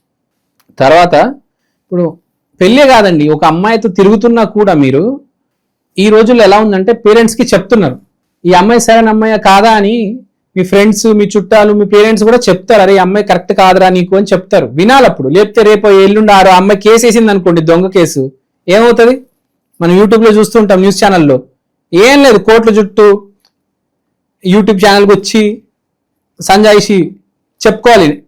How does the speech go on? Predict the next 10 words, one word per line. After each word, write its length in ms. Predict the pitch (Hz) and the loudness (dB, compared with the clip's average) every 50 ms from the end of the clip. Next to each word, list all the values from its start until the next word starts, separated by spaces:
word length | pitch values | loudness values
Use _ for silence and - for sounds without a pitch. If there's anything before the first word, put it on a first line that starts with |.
| _ - | _ -4
వేసిన 240 | 170 180 190 190 226 | -2 -2 0 0 0
నిందలన్నీ 500 | 214 214 214 214 226 220 214 220 240 254 | 0 2 2 2 2 2 2 2 2 2
మనం, 400 | 247 226 214 208 175 143 127 - _ _ _ _ _ - | 2 2 0 0 0 -2 -4 -6 _ _ _ _ _ -6
"నేను, 280 | 175 180 190 185 180 | -4 -2 0 0 0
నేను 220 | 185 185 185 185 185 | 0 0 0 0 0
అలాంటి 440 | 175 175 175 175 175 170 180 175 170 | 0 2 2 0 0 -2 -4 -2 0
కాదండి, 460 | 175 175 180 180 185 180 180 175 180 | 0 2 2 2 2 0 0 -2 -2
నేను 160 | 175 180 175 | -2 -2 0
ఇలాంటి 400 | 170 170 165 170 170 170 165 165 | 0 0 0 0 0 -2 -2 0
కాదండి," 640 | 170 170 170 175 175 175 175 175 170 165 165 175 | 0 2 2 2 2 0 0 0 -2 -2 -4 -6